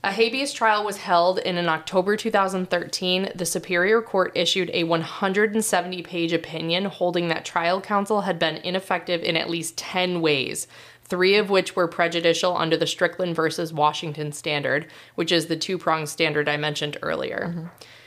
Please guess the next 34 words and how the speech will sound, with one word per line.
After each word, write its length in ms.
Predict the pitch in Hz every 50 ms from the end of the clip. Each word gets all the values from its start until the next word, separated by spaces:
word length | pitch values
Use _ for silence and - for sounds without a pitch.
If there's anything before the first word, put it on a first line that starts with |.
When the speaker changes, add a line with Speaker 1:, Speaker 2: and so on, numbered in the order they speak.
| - _ -
Speaker 1:
The 140 | 190 196 185
judge 280 | 185 208 190 190 190
found 180 | - 220 214 220
that 80 | 220 196
Michael's 320 | 180 185 180 185 175 165 -
defense 340 | 185 - 170 165 165 165 -
attorney 300 | - 196 196 190 190 180
was 180 | 165 160 165 -
ineffective 640 | - 156 165 160 160 - 160 165 - - 233 247 247 -
for 100 | 190 165
failing 380 | 165 - 165 156 160 160 160
to 100 | 151 170
point 300 | 165 - - 160 156 151
out 180 | 147 156 185 -
that 120 | - - -
Tommy 300 | - - 151 147 151 151
Skakel 420 | 147 - - 143 143 - 151 151
was 140 | 151 160 151
the 100 | 156 147 147
responsible 520 | 147 147 - - 143 143 143 - - -
party, 480 | - - 165 185 185 208 226 240 240 - - - - - - -
especially 600 | 180 180 - - 185 170 170 - - 214 214 220
given 280 | 190 196 180 175 175
his 200 | 170 175 160 160
direct 380 | - 165 147 151 143 147 - -
involvement 580 | 185 180 175 170 160 151 151 156 180 175 -
with 160 | - 254 - -
Martha 360 | 151 135 107 131 147 - 190
around 340 | 196 - 190 170 160 160 160
the 80 | 147
time 240 | 147 - 151 147 147
of 80 | 135 -
her 140 | - 135
death, 400 | 135 - 139 139 175 220 - -